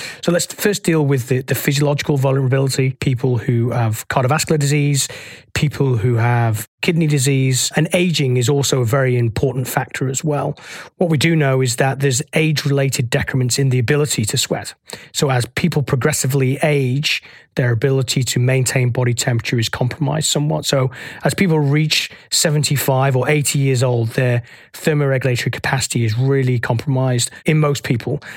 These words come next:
And this becomes even worse, or it's doubled down, if you will, if, if,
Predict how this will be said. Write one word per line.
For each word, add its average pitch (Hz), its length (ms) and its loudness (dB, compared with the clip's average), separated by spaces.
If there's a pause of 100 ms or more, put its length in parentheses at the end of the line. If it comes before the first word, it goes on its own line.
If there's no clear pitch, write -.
(120)
And 160 160 2
this 170 120 0
becomes 143 360 2
even 135 300 2
worse, 143 440 2
or 127 220 0
it's 135 120 -2
doubled 139 340 0
down, 135 240 2
if - 140 -2
you 135 80 2
will, 123 220 2
if, 120 180 -2 (340)
if, - 260 -4